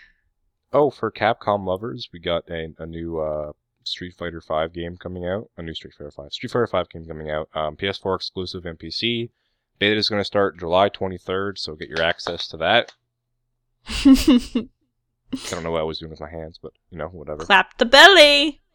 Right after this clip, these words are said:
Speaker 1: <laughs> Um, and then, um,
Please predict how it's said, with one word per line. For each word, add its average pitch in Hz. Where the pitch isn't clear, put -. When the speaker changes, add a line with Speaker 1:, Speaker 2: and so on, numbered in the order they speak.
Speaker 1:
<laughs> -
Um, 90
and 98
then, 113
um, 87